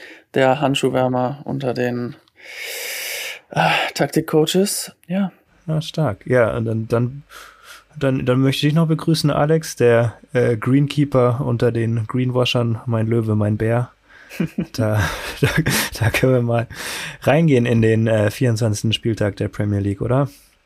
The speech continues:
Speaker 2: Was ist dein Gefühl zum, zum Spieltag bisher?
Speaker 1: Fragst du mich als Arsenal-Fan oder als Podcaster-Ikone? Ähm,
Speaker 2: Als Bolzplatztrainer.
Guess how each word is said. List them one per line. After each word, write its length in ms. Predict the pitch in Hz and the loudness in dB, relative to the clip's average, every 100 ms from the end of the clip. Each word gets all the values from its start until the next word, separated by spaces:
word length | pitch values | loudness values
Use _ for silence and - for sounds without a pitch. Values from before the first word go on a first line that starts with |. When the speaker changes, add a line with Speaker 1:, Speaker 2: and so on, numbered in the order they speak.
| _ _ - | _ _ -4
Speaker 2:
Was 220 | 107 107 | -4 -2
ist 220 | 120 - | -4 0
dein 120 | 120 117 | 0 2
Gefühl 460 | 110 - 135 107 - _ | 0 2 4 2 -2 _
zum, 340 | - 117 110 104 - - - - - _ | -4 -2 0 -2 -8 -20 -20 -20 -20 _
zum 280 | - - 107 | -10 -2 -2
Spieltag 480 | 98 - 101 101 95 | -2 -2 -2 -4 -4
bisher? 340 | 104 - 104 - _ _ _ _ | -8 -6 -6 -6 _ _ _ _
Speaker 1:
Fragst 440 | - - 135 - | -12 -2 -2 -2
du 60 | 147 | -4
mich 320 | 139 135 - | -4 -4 -4
als 400 | 131 127 120 - | -2 -2 -4 -6
Arsenal-Fan 720 | 139 156 165 151 - 156 139 | -2 -2 -2 -4 -4 -4 -4
oder 380 | 135 131 131 127 | -2 -2 -2 0
als 440 | - 123 123 - _ | -2 -4 -6 -12 _
Podcaster-Ikone? 1160 | - 131 - 135 131 - 135 139 127 123 123 - _ _ - | -6 -6 -6 -8 -6 -6 -6 -6 -8 -6 -6 -10 _ _ -12
Ähm, 400 | - 71 71 147 _ _ - | -10 -10 -10 -14 _ _ -6
Speaker 2:
Als 180 | 104 - | -4 0
Bolzplatztrainer. 920 | 123 113 - 104 - - 101 95 90 | 2 2 0 -2 -2 0 0 0 -2